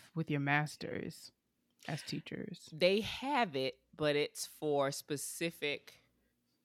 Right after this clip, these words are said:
Speaker 2: degrees. They didn't have
Speaker 1: Okay.
Speaker 2: it for elementary, which pissed me the fuck off. And I even wanted
Speaker 1: Mm.
Speaker 2: to double m-,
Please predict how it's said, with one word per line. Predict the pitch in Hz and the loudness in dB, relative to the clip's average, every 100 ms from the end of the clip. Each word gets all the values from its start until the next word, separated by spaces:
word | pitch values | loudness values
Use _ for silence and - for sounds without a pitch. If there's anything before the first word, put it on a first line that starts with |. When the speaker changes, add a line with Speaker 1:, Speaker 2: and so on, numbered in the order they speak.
| _ _ _ | _ _ _
Speaker 2:
degrees. | 135 123 127 55 - - _ _ _ | -8 -6 -8 -10 -18 -20 _ _ _
They | 135 | -4
didn't | 139 | -2
have | 165 170 | 10 10
Speaker 1:
Okay. | 165 | 10
Speaker 2:
it | |
for | 147 | 4
elementary, | 147 139 135 131 123 | 0 0 0 0 -2
which | 139 - | -4 -2
pissed | 165 165 | -2 -2
me | 135 131 | -2 -2
the | - - | -4 -4
fuck | 147 135 | -2 -2
off. | 95 110 - _ _ _ _ _ _ _ | -4 -6 -18 _ _ _ _ _ _ _
And | 135 | 0
I | 135 | 4
even | 165 180 156 | 4 4 4
wanted | 151 143 | 2 0
Speaker 1:
Mm. | |
Speaker 2:
to | 151 | -4
double | 131 151 147 | 0 0 2
m-, | 139 | -2